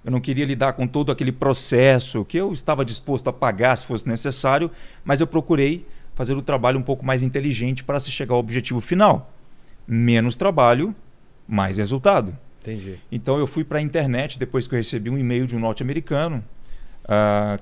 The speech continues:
Speaker 1: que mostrava como que ele tava vendendo um produto online, com uma página, um vídeo, um botão.
Speaker 2: O que que era o produto, você lembra?
Speaker 1: Cara, era um produto pra você conseguir ganhar dinheiro na internet.
Speaker 2: Tá.
Speaker 1: É um dos maiores nomes do marketing digital americano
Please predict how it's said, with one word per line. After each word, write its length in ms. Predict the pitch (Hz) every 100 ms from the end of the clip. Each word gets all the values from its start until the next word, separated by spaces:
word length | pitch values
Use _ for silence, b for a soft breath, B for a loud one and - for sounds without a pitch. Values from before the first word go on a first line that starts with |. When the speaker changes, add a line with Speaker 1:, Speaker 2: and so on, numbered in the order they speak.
| -
Speaker 1:
que 80 |
mostrava 600 | 156 190 - 175 170 165 180
como 380 | - 156 165 131
que 580 | - 156 151 139 127 -
ele 160 | 165
tava 160 | 190 214
vendendo 320 | 190 170 180
um 60 | 180
produto 500 | 190 120 139 139 131
online, 580 | 110 104 101 98 101 - - - - - -
com 100 | 156
uma 180 | 156 139
página, 460 | 139 143 139 120
um 120 | 135 123
vídeo, 400 | 123 135 127 127
um 80 |
botão. 580 | 123 123 - 131 135 160 151 -
Speaker 2:
O 40 |
que 100 | -
que 140 | 120 123
era 100 | 107
o 40 |
produto, 320 | 104 104 101
você 60 | -
lembra? 120 | 104
Speaker 1:
Cara, 160 | 156 156
era 100 | 143
um 60 | 151
produto 380 | 170 135 165
pra 180 | 170 170
você 640 | 151 139 - 156 156 160 - -
conseguir 320 | 156 147 156
ganhar 140 | 170
dinheiro 200 | 151 147
na 80 | 147
internet. 580 | 147 156 139 123 - - b b
Speaker 2:
Tá. 100 | -
Speaker 1:
É 20 | 175
um 60 |
dos 100 | 151
maiores 360 | 170 185 180 123
nomes 400 | 131 147 139 113
do 140 | 117
marketing 360 | 113 113 - 127
digital 260 | 107 120
americano 600 | 117 107 107 107 104 90